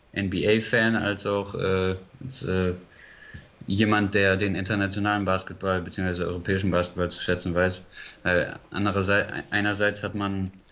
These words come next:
äh, mit Griechenland ein Team, das trotz eines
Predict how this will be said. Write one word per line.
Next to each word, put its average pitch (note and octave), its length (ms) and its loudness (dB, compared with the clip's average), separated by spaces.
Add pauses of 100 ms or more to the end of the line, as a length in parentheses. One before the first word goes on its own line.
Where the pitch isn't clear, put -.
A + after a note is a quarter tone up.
(580)
äh, F#2+ 320 2
mit F#2+ 300 -4
Griechenland G#2 580 0
ein F#2+ 240 2
Team, G#2+ 380 -2
das F#2+ 240 -2
trotz - 460 0
eines G2 640 0